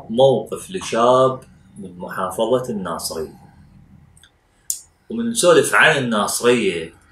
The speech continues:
معناها غيرة وكرم ووطنية وشجاعة وبطولة وبسالة. بس الموقف اللي راح نسولف عنه اليوم لشاب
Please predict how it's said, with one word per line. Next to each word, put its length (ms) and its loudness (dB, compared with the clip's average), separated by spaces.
معناها 500 -2
غيرة 420 -2
وكرم 520 -8
ووطنية 640 -6
وشجاعة 680 -2
وبطولة 520 -4
وبسالة. 600 -6
بس 180 0
الموقف 360 4
اللي 140 4
راح 200 2
نسولف 460 2
عنه 300 2
اليوم 420 -2
لشاب 600 0